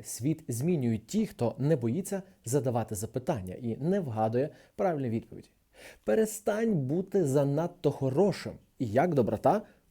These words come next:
ламає наше мислення. Ми зараз поговоримо про це більш детальніше і розкладемо. Давай почнемо з простої ситуації, яку ви точно пам'ятаєте. Школа, клас, вчителька,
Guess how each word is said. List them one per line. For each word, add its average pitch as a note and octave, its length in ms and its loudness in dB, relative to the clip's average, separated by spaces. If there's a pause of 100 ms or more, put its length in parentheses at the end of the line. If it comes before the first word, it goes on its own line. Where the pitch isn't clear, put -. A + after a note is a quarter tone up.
ламає C3 540 4
наше A#2+ 320 -2
мислення. B2 500 -2
Ми A#2+ 140 0
зараз A#2 300 2
поговоримо D3 600 -2 (180)
про - 140 -6
це - 260 -2 (160)
більш B2 180 0
детальніше C3+ 440 -4
і G#2+ 40 -8
розкладемо. - 440 -12 (560)
Давай A#3+ 180 2
почнемо G#3 380 2
з - 60 -4
простої E3 400 2
ситуації, C3+ 640 2
яку G#2+ 80 2
ви G#2 80 0
точно C3+ 520 2
пам'ятаєте. G#2 500 -8
Школа, G#3 360 2
клас, G3 300 0
вчителька, D#3+ 540 0